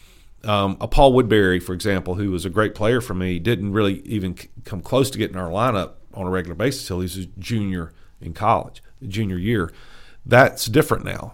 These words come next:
I mean, kids, kids can go to places and, and move around and play so, um, my biggest piece of advice would be to o-, open your eyes to the, to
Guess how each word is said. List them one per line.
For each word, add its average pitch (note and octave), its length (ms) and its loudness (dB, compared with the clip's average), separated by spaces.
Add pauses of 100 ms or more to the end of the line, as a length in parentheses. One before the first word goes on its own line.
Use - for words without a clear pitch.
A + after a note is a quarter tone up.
I - 40 -6
mean, G2+ 120 -2
kids, - 320 2
kids C#3+ 260 2
can A2+ 160 -2
go A#2 220 8
to F#2 80 -2
places G#2 500 4
and, F2 240 0
and G2 140 -2
move G#2+ 180 2
around A2 220 2
and F2 100 -4
play A2+ 520 4 (640)
so, G#2 520 4 (200)
um, G2 460 2 (260)
my G2+ 140 0
biggest B2+ 280 2
piece C#3 200 4
of B2+ 80 2
advice A#2 380 6
would G2+ 120 -2
be G#2+ 240 4
to - 260 -4
o-, G#2+ 240 -2
open A#2 360 2
your G2 160 2
eyes G#2 360 4
to F#2+ 220 -4
the, - 160 -10
to F#2 240 -4